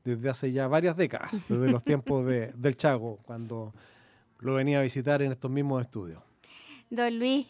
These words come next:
Speaker 2: eh, muchísimas gracias por estar con nosotros acá en los estudios. Que tenga un muy bonito día y la próxima semana vamos a estar hablando nuevamente sobre la contingencia regional y nacional.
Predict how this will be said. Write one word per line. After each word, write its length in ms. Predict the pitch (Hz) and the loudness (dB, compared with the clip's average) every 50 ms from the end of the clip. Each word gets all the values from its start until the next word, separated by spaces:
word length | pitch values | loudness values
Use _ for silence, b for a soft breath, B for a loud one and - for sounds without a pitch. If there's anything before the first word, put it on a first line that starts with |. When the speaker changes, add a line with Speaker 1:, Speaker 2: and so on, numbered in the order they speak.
| - - | -2 0
Speaker 2:
eh, 260 | 226 226 220 220 208 | 2 4 4 2 2
muchísimas 440 | 214 226 214 240 220 247 233 233 233 | 0 0 0 0 0 2 2 2 2
gracias 200 | 233 240 - 247 | 2 0 0 0
por 80 | 233 | 0
estar 180 | 240 - 247 233 | 2 2 2 2
con 120 | 240 240 | 2 0
nosotros 320 | 240 240 - 240 226 247 226 | 0 0 -2 -2 -2 0 2
acá 140 | 233 233 | 4 2
en 40 | 233 | 4
los 120 | 233 226 226 | 4 2 2
estudios. 380 | 220 214 - 247 247 262 254 | 0 0 -2 0 0 0 0
Que 120 | - 247 214 | 0 -2 -2
tenga 220 | 247 226 226 214 | -2 0 0 0
un 60 | 214 | 0
muy 140 | 208 214 220 | -2 -4 -4
bonito 320 | 214 226 233 233 220 240 | -2 -2 -4 -2 -4 -4
día 300 | 240 247 254 269 285 302 - | -4 -4 -2 0 0 0 0
y 80 | - | 0
la 80 | 233 226 | -2 -2
próxima 340 | 214 233 233 - 262 262 269 | -2 -2 -6 -4 -4 -4 -4
semana 280 | - 269 277 277 285 | -2 -2 -2 0 0
vamos 160 | 269 247 240 240 | 0 0 -2 -4
a 20 | |
estar 180 | 240 - 254 247 | -4 -2 -2 -2
hablando 360 | 233 233 240 247 247 247 240 B B B B B | 0 -2 -2 -2 -2 -4 -4 B B B B B
nuevamente 560 | 247 254 254 262 262 254 262 269 269 262 269 | 0 2 4 4 4 4 2 0 0 0 -2
sobre 400 | 262 - 277 254 247 247 247 247 | -4 0 -2 0 0 0 0 0
la 80 | 240 233 | 0 -2
contingencia 640 | - 226 226 - 226 220 220 - 240 247 - 254 240 | -2 -2 -4 -4 -6 -8 -6 -6 -6 -6 -4 -6 -6
regional 380 | 240 240 - 233 226 220 233 | -6 -6 -6 -4 -4 -4 -4
y 60 | 233 | -4
nacional. 360 | 226 233 - - - - - | -6 -8 -8 -8 -10 -12 -12